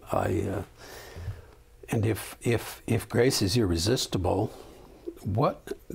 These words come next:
what does my decision or my commitment, my conversion, where is my part in that other than is almost a kind of rubber stamp or a kind of almost,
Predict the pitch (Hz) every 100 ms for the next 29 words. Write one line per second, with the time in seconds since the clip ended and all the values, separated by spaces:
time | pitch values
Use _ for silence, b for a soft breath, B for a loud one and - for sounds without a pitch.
0 | 139 101 98 147 190 - 127 107 107 107
1 | 113 92 - - 95 90 107 98 90 95
2 | 127 - 95 92 95 - 104 - - -
3 | B B B B B B - 107 101 107
4 | 117 - 98 98 92 - 92 92 90 113
5 | 175 165 107 101 104 107 104 - 107 113
6 | - 107 90 92 98 - 107 101 87 101
7 | 90 87 101 113 107 - 107 - 113 110
8 | 101 104 107 92 - 101 98 104 - 92
9 | 95 - 107 110 98 104 104 92 - -